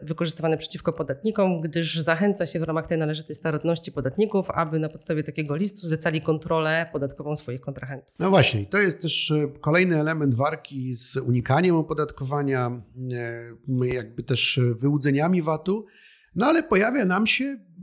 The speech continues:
Speaker 2: również instrument walki z tak zwaną szarą strefą, czyli z płaceniem pod stołem pracownikom. Tutaj nasz projektodawca również przewiduje nowe rozwiązania.
Speaker 1: Tak, w ramach nowych, e, rozwiązań, ym, ma być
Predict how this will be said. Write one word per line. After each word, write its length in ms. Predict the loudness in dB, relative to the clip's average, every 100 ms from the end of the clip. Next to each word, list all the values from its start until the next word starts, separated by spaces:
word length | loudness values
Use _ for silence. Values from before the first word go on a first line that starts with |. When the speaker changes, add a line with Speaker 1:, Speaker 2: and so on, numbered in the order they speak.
| -6
Speaker 2:
również 420 | -4 0 0 2
instrument 560 | 0 -2 -4 -6 -4 -2
walki 600 | -2 -2 -6 -6 -6 -8
z 100 | -8
tak 160 | -8 -4
zwaną 280 | -2 0
szarą 360 | 0 0 0 0
strefą, 480 | -2 -2 -4 -4 -6
czyli 360 | -6 -8 -10
z 80 | -12
płaceniem 480 | -4 -2 2 0 0
pod 200 | -2 -4
stołem 460 | 0 4 4 4 0
pracownikom. 760 | -4 0 2 4 2 -2 -18 _ -20 -20 _
Tutaj 320 | -4 2 4 4
nasz 200 | 2 0
projektodawca 720 | 0 0 -2 -2 -2 0 0
również 300 | 2 2 0
przewiduje 480 | -2 -4 0 2 4
nowe 240 | 4 4
rozwiązania. 580 | 2 0 -2 -4 -6 _ -2
Speaker 1:
Tak, 240 | -2 0
w 40 |
ramach 320 | 0 2 0 -2
nowych, 340 | -4 -4 -2
e, 280 | -2 0 0
rozwiązań, 840 | 0 0 0 2 2 0 2 2 0 -2
ym, 560 | -2 -2 -4 -2 0
ma 140 | 2 0
być 400 | -2 -6 -6